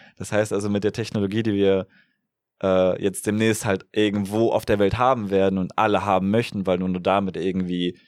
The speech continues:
up-to-date und überhaupt auf Augenhöhe sein kannst, wird das nochmal ungerechter sein. Viel, viel ungerechter. Das wird voll das Luxusding sein und voll das Isolationsding für andere wiederum. Also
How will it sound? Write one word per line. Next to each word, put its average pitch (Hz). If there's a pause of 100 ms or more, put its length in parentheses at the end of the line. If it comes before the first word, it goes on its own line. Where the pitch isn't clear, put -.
(220)
up-to-date 104
und 95
überhaupt 92
auf -
Augenhöhe 104
sein 98
kannst, 101 (1160)
wird 98
das 92
nochmal 104
ungerechter 92
sein. 82
Viel, 135
viel 95
ungerechter. 85 (220)
Das -
wird 90
voll 131
das 110
Luxusding 95
sein 85 (400)
und -
voll 120
das 107 (180)
Isolationsding 98
für -
andere 98
wiederum. 85 (960)
Also 90